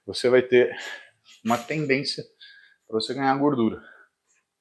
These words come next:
Seja ela da forma que for. "Ah, mas eu como de três em três horas." Bom, coxinha, biscoito. Aí, você pode comer até de quinze em quinze minutos, que não dá certo,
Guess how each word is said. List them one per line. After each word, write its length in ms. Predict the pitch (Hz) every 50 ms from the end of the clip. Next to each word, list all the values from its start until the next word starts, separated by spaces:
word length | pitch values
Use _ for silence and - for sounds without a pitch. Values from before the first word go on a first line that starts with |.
| _ _ _ _ _ _ _ _ _ _ _ _
Seja 360 | - - - 151 180 170 160
ela 180 | 151 151 156
da 80 | 156 160
forma 300 | - - 165 160 170 170
que 80 | - -
for. 320 | - 131 120 123 - - - - - - - - - - - -
"Ah, 120 | - 170 185
mas 140 | 180 151 156
eu 100 | 151 -
como 200 | - 170 170 170
de 120 | 165 160
três 220 | - 165 165 165
em 80 | 175 170
três 220 | 170 180 170 156
horas." 300 | 151 147 143 107 87 - - - - - - -
Bom, 140 | 139 120 -
coxinha, 720 | - - 127 135 - - - - 147 143 147 139 123 113
biscoito. 760 | 98 107 110 - - - - 123 135 139 123 117 - - - - _ _ _ _ _ _ - - - - - - - - - - _ _ _ _
Aí, 400 | 214 208 170 117 110 117 117 - - - - - -
você 160 | - - -
pode 220 | - - 123 123 123
comer 200 | - 123 120 123
até 200 | 123 - 131 139
de 100 | 151 160
quinze 280 | - 147 139 143 143 156
em 60 | 147
quinze 220 | - 147 143 143
minutos, 440 | 147 143 127 113 110 123 131 - - - - - - _ _ _ - - - - - - _ _ _ _ _ _ _
que 100 | _ -
não 140 | 117 117 135
dá 120 | 143 156 165
certo, 400 | - - 160 135 98 - -